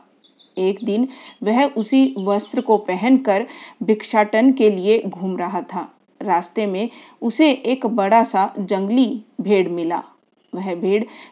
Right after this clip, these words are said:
पीछे को जाकर अपना सिर झटक झटक कर नीचे करने लगा। साधु ने समझा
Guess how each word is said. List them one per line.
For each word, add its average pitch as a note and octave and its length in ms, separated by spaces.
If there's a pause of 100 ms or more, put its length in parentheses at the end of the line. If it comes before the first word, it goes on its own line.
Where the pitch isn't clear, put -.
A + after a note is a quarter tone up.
(120)
पीछे C4+ 340
को A#3 180
जाकर G3+ 420
अपना F#3+ 480
सिर - 540
झटक A3+ 340
झटक A3+ 640
कर G#3+ 200 (120)
नीचे G#3+ 340
करने F3+ 360
लगा। E3+ 380 (240)
साधु F#3 440
ने G3+ 140
समझा A3+ 580